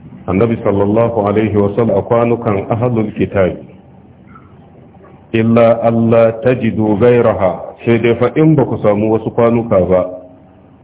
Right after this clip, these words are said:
"Faghsiluha," sai ku wanke kwanukan nasu, "wa kulu fiha," kuma ku ci abinci a cikinsu. Muttafaqun alayhi.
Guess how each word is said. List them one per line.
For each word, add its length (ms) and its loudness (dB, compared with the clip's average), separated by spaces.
"Faghsiluha," 1300 0
sai 160 4
ku 240 -2
wanke 300 2
kwanukan 560 2
nasu, 480 -2
"wa 240 2
kulu 320 0
fiha," 400 2
kuma 240 0
ku 80 -6
ci 160 -2
abinci 340 -2
a 140 -2
cikinsu. 480 -6
Muttafaqun 560 0
alayhi. 400 -2